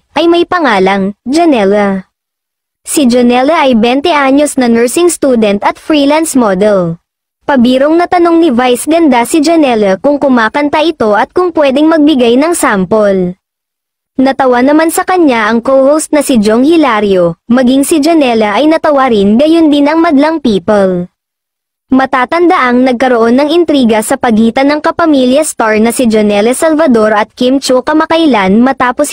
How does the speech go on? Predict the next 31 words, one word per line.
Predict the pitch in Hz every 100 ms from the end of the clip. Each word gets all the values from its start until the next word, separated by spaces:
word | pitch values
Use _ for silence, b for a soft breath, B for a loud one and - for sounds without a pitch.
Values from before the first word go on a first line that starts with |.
| 330
hindi | 247 254
pagbigyan | 311 285 294 247 254 254
ng | 240
una | 214 240 247
ang | 233 277
hirit | 269 247 262 294
na | 320
sample | 302 240 240 285 294
ng | 311
huli, | 330 269 196 196 _ _ 320
nang | 349
mag-guest | 359 302 254 269 -
siya | - 269
sa | 226
show. | - 226 214 196 185 - _ _ _ _ _ _ _ -
Katwiran | 277 277 262 262 285
ni | 339 311
Janela, | 359 320 233 208 180 175 _ _
pause | 277 262 277
siya | 277 269
ng | 294
mga | 311 330
sandaling | 320 330 302 302 294 285
iyon | 247 202 214
kaya | 302 302
tinanggihan | 302 320 311 302 320 320 269
niya | 202
ang | 226 311
request | 320 262 220 - 320
ni |
Kimi. | 349 262 196 208 202 156